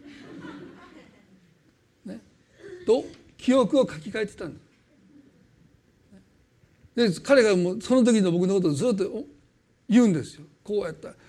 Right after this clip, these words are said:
だんだんだんだん嫌な過去が蘇ってきましたね。兄弟の中では一番牧師として期待されなかった。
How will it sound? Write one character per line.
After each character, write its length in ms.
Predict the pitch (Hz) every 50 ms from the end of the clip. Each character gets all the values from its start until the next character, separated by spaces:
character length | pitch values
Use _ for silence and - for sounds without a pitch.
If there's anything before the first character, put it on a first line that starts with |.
| _ _ _ _ _ _ _ _ _ _ _ _ _ _ _ _ _ _ _ -
だ 140 | 208 240 240
ん 140 | 233 240 254
だ 100 | 247 240
ん 80 | 233
だ 100 | 233 233
ん 80 | 240 240
だ 80 | 233 214
ん 60 | 202
嫌 160 | 202 233 208
な 200 | 196 170 156 147
過 180 | 147 - 180 175
去 140 | 160 185 139
が 200 | 147 127 143 - - _ - 285
蘇 80 | 269 170
っ 220 | 170 160 151 147
て 140 | 143 - 151
き 60 | -
ま 140 | 131 117 117
し 80 | 123 -
た 80 | -
ね。 220 | 139 139 143 143 - - - _ _ _ _ _ _ _ _ _ _ _ _ _ -
兄 80 | 214
弟 260 | 220 247 240 226 220
の 80 | 196 175
中 240 | 175 170 165 170 156
で 60 | 151
は 80 | 147 -
一 340 | 254 - - - 349 339
番 400 | - 349 330 277 254 240 220 202
牧 220 | 170 180 175 175 -
師 100 | - -
と 100 | - 185
し 60 | 170
て 120 | - - 156
期 120 | - -
待 140 | 170 160 139
さ 80 | - 165
れ 40 |
な 80 | 156 147
か 80 | 143 135
っ 20 |
た。 120 | - -